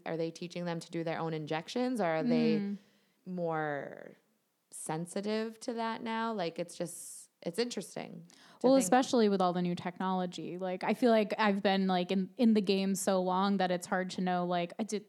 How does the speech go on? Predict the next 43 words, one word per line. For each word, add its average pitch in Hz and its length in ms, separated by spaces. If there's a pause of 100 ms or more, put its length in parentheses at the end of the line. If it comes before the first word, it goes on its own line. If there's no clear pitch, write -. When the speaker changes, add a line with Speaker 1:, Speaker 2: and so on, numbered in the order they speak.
(140)
Speaker 2:
do 208 120
they 254 140
even, 254 220
like, 190 160
start - 440
people 262 260
right 269 160
on 269 140
injections 269 520
now, 269 260
or 240 60
do 196 80
they 165 140
start - 400
them 370 220
at, 381 180
like, 254 340
on 226 300
C 294 180
G 254 180
Ms 269 320
or 196 100
pumps 254 480
or 185 160
Speaker 1:
I 214 160
think 254 320
that 302 160
they 294 140
do 190 320
start 175 340
you 185 160
on 185 160
injections. 175 640
I 170 100
spoke 180 380
to 160 500
someone 156 500
recently, 156 680 (120)
I 165 60
think 185 180
it 185 60
was 160 160
at, - 160